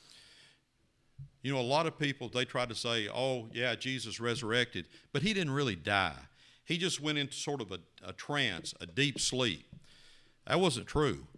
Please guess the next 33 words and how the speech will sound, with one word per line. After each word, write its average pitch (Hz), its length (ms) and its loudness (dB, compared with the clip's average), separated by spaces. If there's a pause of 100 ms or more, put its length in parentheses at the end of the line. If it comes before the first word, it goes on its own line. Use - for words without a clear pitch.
(160)
Even 170 260 2
the 107 100 0
soldiers 160 680 2
that 117 120 -6
was 101 140 -6
there 135 220 2
to 113 80 -4
make 123 320 0
sure 151 680 0 (500)
he 123 180 0
was 98 180 -2
dead 98 400 0 (240)
knew 147 320 2
he 151 120 4
was 127 160 2
dead 131 300 4
hanging 120 280 0
on 110 80 -2
that 107 140 -6
cross. 92 480 -4 (420)
'Cause 110 180 -4
when 120 100 0
they 180 100 2
came 170 260 0
around 139 240 2
to 104 60 -4
break 131 320 2
the 104 80 -6
legs 113 360 2
of 127 120 -8
Jesus, 156 520 -4 (640)
they 180 140 4
said, 165 300 0